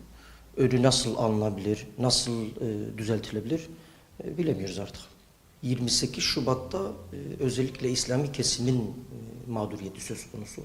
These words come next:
Tabii ki Anadolu insanı, e, dindar, e, muhafazakar bir, e, toplumdu. E, o dönemde, e,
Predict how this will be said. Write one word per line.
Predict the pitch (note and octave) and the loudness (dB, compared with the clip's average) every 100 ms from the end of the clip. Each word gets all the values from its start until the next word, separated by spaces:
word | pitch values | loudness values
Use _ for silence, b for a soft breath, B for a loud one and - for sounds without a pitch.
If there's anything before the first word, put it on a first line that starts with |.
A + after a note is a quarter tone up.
| - | -10
Tabii | D#3 B2+ | -6 -4
ki | - | -2
Anadolu | A#2+ A#2 A#2 A#2 A2+ B B B - - | -2 -2 -2 -4 -6 B B B -10 -6
insanı, | A#2 - A2+ A#2+ A2+ - | -2 -2 0 0 -2 -6
e, | A2+ A2+ - - - A#2 | -8 -8 -10 -12 -14 -6
dindar, | A2+ G#2+ A2+ A2+ | -4 0 0 -2
e, | - - - F#2 G#2 | -6 -16 -14 -10 -6
muhafazakar | A2 G#2 A#2+ A#2 - A#2+ A2 | -4 -4 -4 -4 0 0 0
bir, | G#2+ | -4
e, | - - A2 A2 - | -6 -12 -12 -12 -10
toplumdu. | A#2 A2 G#2 G#2 G2 C3 - B B B B B - | -10 -10 -10 -12 -10 -14 -16 B B B B B -10
E, | A2+ - - - C3 C3 - | -8 -6 -8 -12 -16 -18 -2
o | C#3 B2+ | 0 2
dönemde, | B2+ B2 A#2+ C3+ C3+ C3+ B B B - | 2 2 2 0 0 -6 B B B -14
e, | - | -10